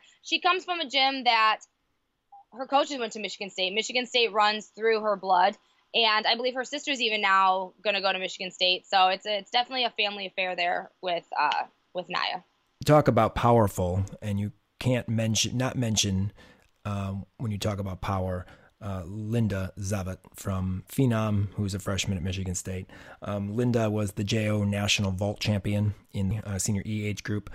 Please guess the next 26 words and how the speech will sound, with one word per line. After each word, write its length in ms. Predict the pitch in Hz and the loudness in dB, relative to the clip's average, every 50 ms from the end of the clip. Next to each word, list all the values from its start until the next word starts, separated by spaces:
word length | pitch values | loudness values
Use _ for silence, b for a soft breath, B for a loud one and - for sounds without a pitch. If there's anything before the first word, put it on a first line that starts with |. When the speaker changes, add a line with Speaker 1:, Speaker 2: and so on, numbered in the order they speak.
| - | -10
Speaker 2:
Um, 220 | 98 95 95 95 92 | -8 -6 -4 -4 -4
she, 320 | - - - 107 101 92 | -4 -4 -2 -2 -2 -2
huge 360 | 90 87 117 139 139 120 - | 2 6 6 8 8 8 6
Souk 300 | - - - 120 110 - | 4 4 4 4 2 0
full, 480 | - - - 107 104 101 101 101 107 104 - - - - | -2 0 2 4 4 4 4 2 0 -2 -4 -8 -14 -8
um, 220 | - 98 92 92 | -6 -4 -2 -2
went 160 | 95 98 - 95 | -2 -2 -2 -2
nine 320 | 101 104 104 104 104 101 | 0 0 2 2 2 2
nine 320 | 101 101 104 104 104 101 | 2 2 2 2 2 2
on 160 | 101 101 101 101 | 0 0 0 -2
that. 240 | 101 101 101 104 - B B B B B | -2 -2 -4 -6 -8 B B B B B
She 120 | B - | B -2
also 160 | 113 107 104 110 | 0 0 2 0
has 140 | 110 104 | 0 0
a 20 | 98 | -2
big 300 | 92 107 110 98 95 92 | 0 0 0 0 0 0
double 280 | 110 110 104 101 95 | 0 0 0 0 0
layout 480 | 95 101 104 104 107 107 101 - - - - - - | 0 0 0 0 0 0 -2 -2 -6 -8 -8 -8 -6
on 220 | - 101 101 95 92 | -4 -4 -2 -4 -4
floor, 640 | - - - 107 110 107 110 113 113 117 113 117 - | -6 -6 -2 -2 0 0 2 2 0 0 -2 -4 -6
um, 300 | 107 101 95 92 90 90 | -6 -4 -4 -4 -4 -4
very, 260 | 95 104 104 104 104 | -4 -2 -2 -2 -2
very 220 | 95 101 98 95 | -2 -2 -2 -2
strong 400 | 92 - - - 104 101 98 98 | -2 -2 -2 -2 -2 -2 -2 -2
tumbler. 480 | - - - 104 104 104 101 101 104 101 B B B B B B B B B B B - | -4 -4 -4 -4 -2 -4 -4 -6 -8 -8 B B B B B B B B B B B -14
Um, 340 | - 87 87 85 85 85 - | -12 -10 -10 -10 -10 -12 -14